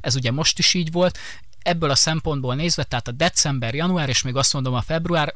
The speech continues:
amikor már elkezd tavaszodni, hát majd most a márciusra leszek én nagyon-nagyon kíváncsi, mert azért ott is szokott egy-két érdekes dolgot produkálni a légkör, és elő szokta még húzni a kalapból a, a téli flottáját a légköri helyzetünk,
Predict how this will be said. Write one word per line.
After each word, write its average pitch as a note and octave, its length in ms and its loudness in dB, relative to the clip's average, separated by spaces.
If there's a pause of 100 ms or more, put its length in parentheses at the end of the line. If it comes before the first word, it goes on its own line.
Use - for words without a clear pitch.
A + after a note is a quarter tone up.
(160)
amikor G#3+ 400 2
már C#3 160 2
elkezd D3 340 0
tavaszodni, D#3 560 0 (260)
hát - 160 0
majd D3+ 100 2
most D#3 180 2
a D#3+ 40 2
márciusra D3 680 2
leszek - 340 2
én B2+ 80 -2
nagyon-nagyon B2 580 -2
kíváncsi, C#3 540 -2
mert C#3 260 -2
azért C#3+ 320 -2
ott F3+ 180 -2
is C#3 60 2
szokott - 580 -2
egy-két - 520 -2
érdekes A#2+ 460 -2
dolgot B2 340 -4
produkálni B2+ 580 0
a B2+ 60 -2
légkör, D#3 500 2 (440)
és - 160 2
elő C3 180 2
szokta - 340 0
még C3 180 0
húzni C3+ 320 0
a A#2+ 200 0 (200)
kalapból B2 480 2
a, A#2+ 120 4 (560)
a - 80 -10
téli B2 240 0
flottáját A#2+ 800 -4
a C3 160 -4
légköri B2+ 520 -2
helyzetünk, E3+ 600 2